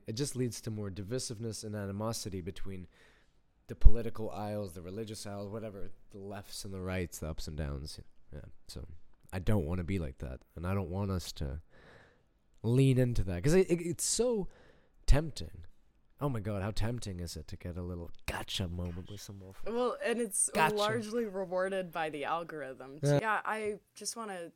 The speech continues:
Speaker 2: circle back that I really like what you're saying about performative entertainment, 'cause I had never, I don't know, I just didn't have the language to think of it in that way, you know? But that is a hundred percent what it is. And I always find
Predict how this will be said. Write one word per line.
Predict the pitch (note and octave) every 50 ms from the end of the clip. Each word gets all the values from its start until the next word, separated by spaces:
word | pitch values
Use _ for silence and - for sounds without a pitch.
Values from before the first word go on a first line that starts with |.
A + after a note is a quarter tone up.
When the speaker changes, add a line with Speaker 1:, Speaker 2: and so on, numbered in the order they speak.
| _ -
Speaker 2:
circle | - - - G3 F#3 F3+ F3+ F3
back | D#3 D#3+ D#3 D3+ E3+ - -
that | F3 D#3 -
I | E3+
really | F3 E3+ F3 F3+ F3
like | E3 D#3 D3+ D3+ D#3 - - _ _
what | F3 F3 D3+ -
you're | D#3+ E3
saying | D#3+ - E3 D3+ D3+ D#3
about | D3+ D3 C#3 C3 - -
performative | - - - - D#3 C#3+ C#3+ D3 D#3 D3+ E3 F3 E3 E3+ -
entertainment, | D#3 D3+ D3+ C#3 - D3+ C#3+ C#3+ D#3 F3 A3 C#4 D#4+ F#4 _ _ _ _ _
'cause | - F#3 E3+
I | E3+ E3+
had | F3 F3+ F3+ E3 F3+
never, | E3+ D#3 D3+ C#3+ - D#3 D3+ D3 D3 C#3+ C#3+ D#3+ - _ _ _ _ _ _ _ _ _ _ _ _ _ _ -
I | A#3
don't | A#3+ G#3
know, | G3
I | F#3+ G3
just | G3 G3
didn't | G#3+ G#3 G#3
have | G#3 F#3+ E3
the | F#3
language | E3 E3 D#3+ D#3+ D#3+ F#3 F#3 F3 - -
to | - F3+ D#3
think | - D3+ D3 D3+
of | F#3+ F3+ F3
it | F#3+ G3+ F#3+ F3
in | E3+ E3
that | D3+ D3+ D3 C3+
way, | D3+ D3 C#3+ C#3 D3 E3 G#3 A3+ A#3+ _ _
you | B3+ B3 B3+
know? | C4 C#4 D4+ E4+ E4+ _ _ _ _ _ _ _ _
But | - F#3+
that | A3+ G#3+ G3 - -
is | G#3 G#3+ G#3 A3
a | G#3+
hundred | F#3+ G3 F#3+ F#3 F3 E3+ -
percent | - F3+ D#3 - D#3+ D#3 - -
what | D#3+ D#3+
it | D#3 D3
is. | D3+ D3+ C#3+ D3 -
And | - G3+ G#3+
I | A3 A3+
always | A#3+ C4 D4 E4 D4+ -
find | - - A3 F#3+ F#3 F3+ F3+ F3+ F3+ F3+ F3+ F3 F3+